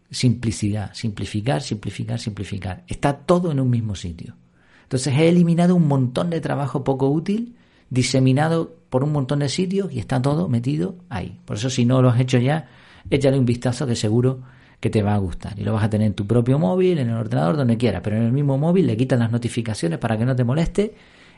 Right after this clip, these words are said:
y ahí vas a tener un montón de contenido que creo de verdad que, que lo vale, que, que es un contenido bueno, porque a mí me, me gusta, a mí el primero.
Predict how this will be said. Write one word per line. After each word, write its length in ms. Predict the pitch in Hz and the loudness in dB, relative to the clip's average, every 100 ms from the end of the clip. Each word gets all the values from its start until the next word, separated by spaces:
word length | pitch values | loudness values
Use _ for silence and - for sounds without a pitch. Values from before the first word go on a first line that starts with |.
| - | -4
y 80 | 120 | 0
ahí 140 | 127 | 2
vas 140 | 117 | 0
a 60 | 113 | -2
tener 240 | 110 117 123 | 0 0 2
un 60 | |
montón 300 | 117 107 117 | 2 2 0
de 80 | 110 | 0
contenido 720 | 110 104 104 110 127 147 147 - _ _ _ _ _ _ - - | 0 0 0 2 2 2 -2 -12 _ _ _ _ _ _ -20 -4
que 160 | - 117 | 2 4
creo 280 | 135 139 131 | 8 10 10
de 100 | 123 | 8
verdad 380 | 113 113 127 | 4 2 0
que, 560 | 127 104 98 92 92 101 | 0 -2 -2 -4 -6 -10
que 120 | - 104 | -2 0
lo 100 | 101 | 0
vale, 300 | - - 113 | -2 -6 -6
que, 180 | 101 | -6
que 80 | 104 | -4
es 60 | 104 | -4
un 80 | 104 | -2
contenido 500 | 107 98 98 98 87 | -4 -2 -2 -2 -2
bueno, 260 | 87 90 - | -4 -6 -10
porque 200 | 98 104 | -4 0
a 40 | |
mí 120 | 113 | 2
me, 140 | 110 113 | 2 2
me 140 | 104 | 0
gusta, 420 | 101 - 117 107 | -2 -4 -8 -6
a 20 | |
mí 120 | 98 107 | -2 -2
el 80 | |
primero. 380 | 90 90 90 110 | -2 -6 -6 -10